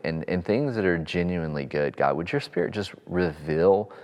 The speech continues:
more areas in our life where you wanna see good, healthy work done, where you wanna see submission done, and then, and then give us the courage to be able to do that, God.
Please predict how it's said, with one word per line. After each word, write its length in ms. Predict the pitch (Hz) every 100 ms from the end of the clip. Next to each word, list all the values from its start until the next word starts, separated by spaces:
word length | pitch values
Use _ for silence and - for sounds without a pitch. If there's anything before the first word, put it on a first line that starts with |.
| - - - -
more 440 | 92 90 95 95
areas 520 | 82 85 85 80 78 -
in 140 | 78
our 140 | 78
life 460 | 73 71 71 69 -
where 100 | 78
you 240 | 76 85
wanna 220 | 85 82 78
see 420 | - 80 76 73 - - - - - 82
good, 220 | 92 85
healthy 380 | 78 78 78 80
work 300 | 69 67 -
done, 280 | 69 64 76 - _ _
where 160 | - 92
you 180 | 90 98
wanna 160 | 95
see 340 | 92 90 78 76 - - -
submission 760 | - 92 82 82 85 - 73
done, 380 | 73 71 65 71 - - - _
and 120 | - 101
then, 200 | 95 90 -
and 160 | 95
then 220 | 95 87
give 160 | 82 101
us 180 | 113 -
the 60 |
courage 460 | 82 - 85 76 76
to 80 | 78
be 100 | 80
able 240 | 76 71
to 160 | - 78
do 260 | 71 76
that, 220 | 71 50 -
God. 260 | 53 50